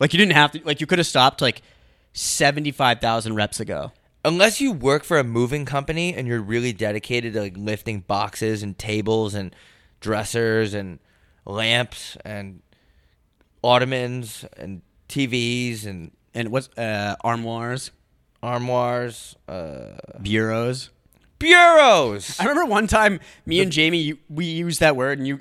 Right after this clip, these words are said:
Speaker 1: and no one else knew what the fuck we were talking about. And I thought it was the most common term.
Speaker 2: <laughs> Bureau.
Speaker 1: And we said, we were in a group chat. I remember this specifically at A S U. Someone asked,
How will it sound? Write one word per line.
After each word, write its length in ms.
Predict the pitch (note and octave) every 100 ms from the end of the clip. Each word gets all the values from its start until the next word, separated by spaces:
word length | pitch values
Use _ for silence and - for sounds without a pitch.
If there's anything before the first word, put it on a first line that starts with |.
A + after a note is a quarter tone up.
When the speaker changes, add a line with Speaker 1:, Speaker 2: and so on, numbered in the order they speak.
| -
Speaker 1:
and 200 | C3 C3
no 120 | D3
one 140 | D3+
else 360 | C#3+ C3+ - - _ _ _ -
knew 220 | D#3 D3
what 120 | C#3+
the 80 | C#3
fuck 200 | C#3 C3
we 60 |
were 60 | B2
talking 380 | A#2 A#2+ B2 A2+
about. 160 | G#2+ -
And 80 | D3
I 60 | D3
thought 160 | D#3+
it 20 |
was 120 | E3 D#3+
the 80 |
most 180 | D#3 D3
common 340 | - C3+ C3+ B2+
term. 360 | B2+ B2+ A2 - -
Speaker 2:
<laughs> 160 | _ -
Bureau. 320 | - E3 E3+
Speaker 1:
And 180 | F#3 F3
we 120 | F#3
said, 300 | - G3 D3 C#3+ - _ _ - D#3+ - _ _
we 100 | G3
were 60 | C4+
in 60 | C4
a 40 |
group 200 | G#3+ G#3+
chat. 200 | - D3+
I 40 |
remember 240 | E3+ F3+ G3
this 120 | F3+
specifically 540 | - E3+ - D#3 D#3
at 80 | C#3
A 140 | C#3 C3
S 120 | -
U. 180 | B2 A2
Someone 260 | - F3+ G#3
asked, 400 | E3 F3 -